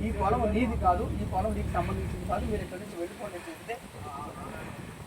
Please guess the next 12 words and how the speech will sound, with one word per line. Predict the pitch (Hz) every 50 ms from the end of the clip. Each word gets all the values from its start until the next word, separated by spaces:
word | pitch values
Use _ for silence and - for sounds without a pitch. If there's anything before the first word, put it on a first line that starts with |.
| - - - - - - - - - - 180
"మీరు | 196 254 247
ఎవరు | 226 202 196 254 269 269
ఆ | 233 233
మాట, | 226 226 220 220 220 208 185 165 156 160
ఎవరి | 175 185 208 226 240 233
వల్ల | 226 220 226 220
మీరు | 220 214 208
ఆ | 202 202
మాట | 202 208 208 208
అంటున్నారంటే, | 208 - 185 190 190 190 - - - -
పలానా | 202 190 196 196 190 185
వాళ్ళు | 180 180 190 196